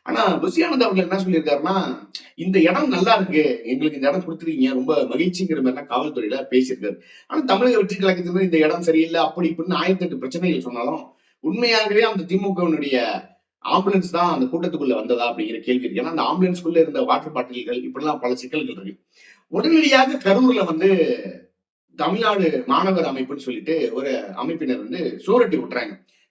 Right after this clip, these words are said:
"விஜயை கைது செய்யணும்" அப்படிங்கிற மாதிரி. இந்த சுவரொட்டியை இரவோடு இரவாக வந்து ஒரு வயதான முதியவர் ஒருவர் ஒட்டுறாரு.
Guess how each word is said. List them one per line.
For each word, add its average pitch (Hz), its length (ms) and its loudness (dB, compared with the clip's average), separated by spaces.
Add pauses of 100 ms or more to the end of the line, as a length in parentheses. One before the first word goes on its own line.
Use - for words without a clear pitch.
"விஜயை 190 320 2
கைது 156 320 0
செய்யணும்" 117 400 -6
அப்படிங்கிற 110 360 -8
மாதிரி. 92 220 -10 (460)
இந்த 254 240 -2
சுவரொட்டியை 254 480 4
இரவோடு 214 380 6
இரவாக 160 360 2
வந்து 147 260 -2
ஒரு 185 180 0
வயதான 175 340 2
முதியவர் 175 400 2
ஒருவர் 131 300 -2
ஒட்டுறாரு. 127 400 -4